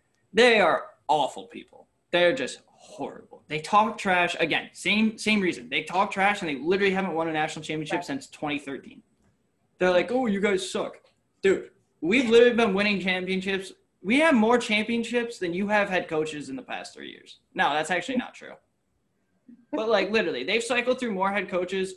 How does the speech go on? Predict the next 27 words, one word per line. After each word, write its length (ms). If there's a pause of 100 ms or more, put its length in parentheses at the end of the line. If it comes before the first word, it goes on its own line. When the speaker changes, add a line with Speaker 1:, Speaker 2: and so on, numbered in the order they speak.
(120)
Speaker 1:
They 140
have 320
cycled 380
through 120
five 320
head 140
coaches, 340
and 80
we 80
have 120
five 220
national 340
championships 580
since 180
they've 160
been, 80 (140)
Speaker 2:
Oh, 280
Speaker 1:
like, 320
Speaker 2:
that's 180
a 40
good 180
one. 180 (220)
Yeah. 280 (260)
Speaker 1:
like, 340 (540)
okay, 500 (200)
next. 540 (420)
Um, 680